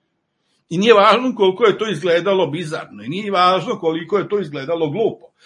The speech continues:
i nije važno koliko je to izgledalo smešno. Idi i uhvati tog čoveka za nos, tri puta ga povuci i onda će ga ta bolest napustiti. Čekajte, za to ne izgleda pomalo smešno, pomalo bizarno, potpuno nepotrebno,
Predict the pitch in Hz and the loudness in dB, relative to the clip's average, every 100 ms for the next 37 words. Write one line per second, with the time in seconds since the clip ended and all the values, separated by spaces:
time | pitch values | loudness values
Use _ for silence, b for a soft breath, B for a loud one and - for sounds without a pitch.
0 | B - 151 190 180 180 180 226 139 156 | B -8 -2 0 2 2 0 -4 -6 -4
1 | 202 196 214 202 143 170 214 214 170 - | -2 -2 -2 -4 -4 -2 0 -2 -4 -6
2 | 170 160 151 - _ _ _ _ _ _ | -6 -6 -10 -18 _ _ _ _ _ _
3 | _ _ _ _ _ _ _ 139 170 240 | _ _ _ _ _ _ _ -6 -4 -2
4 | 185 170 190 190 202 196 - 160 160 190 | -2 0 0 0 -2 -4 -2 -4 -2 -4
5 | 151 143 202 185 - 208 - 196 196 147 | -4 -4 -4 -4 -6 -6 -4 -2 0 -2
6 | - 147 139 165 170 196 202 190 - 160 | -2 -2 0 0 -2 -6 -6 -6 -8 -8
7 | 151 170 151 151 160 185 180 202 - 92 | -4 -2 -2 -2 -2 -6 -10 -12 -12 -20
8 | _ _ _ _ _ _ _ _ _ _ | _ _ _ _ _ _ _ _ _ _
9 | _ _ _ _ _ - 170 165 156 143 | _ _ _ _ _ -2 0 2 0 0
10 | 139 196 175 175 156 240 208 160 196 208 | 0 -2 -2 -4 2 2 2 0 2 4
11 | 208 160 - 165 170 165 107 156 185 185 | 4 2 -2 -4 -4 -6 -6 -4 0 2
12 | 156 175 196 151 104 117 185 196 233 226 | 2 0 -4 -6 -6 -6 -4 -2 -2 0
13 | 196 247 196 120 107 95 117 202 | 2 0 -2 -10 -12 -12 -8 -8